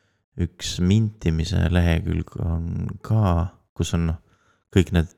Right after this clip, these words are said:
äh, brändid välja toodud. Aga noh, seal enam mintida ei saa, sest see,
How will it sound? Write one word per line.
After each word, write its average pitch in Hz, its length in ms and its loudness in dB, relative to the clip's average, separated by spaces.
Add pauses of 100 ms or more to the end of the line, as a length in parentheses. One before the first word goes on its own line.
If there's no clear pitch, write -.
äh, 85 300 0
brändid 90 440 0
välja 85 280 2
toodud. 80 440 -2 (680)
Aga 85 120 4
noh, 82 120 2
seal 82 180 2
enam 80 300 2 (220)
mintida 85 500 0
ei 85 80 0
saa, 85 200 2
sest 82 240 -6
see, 50 240 0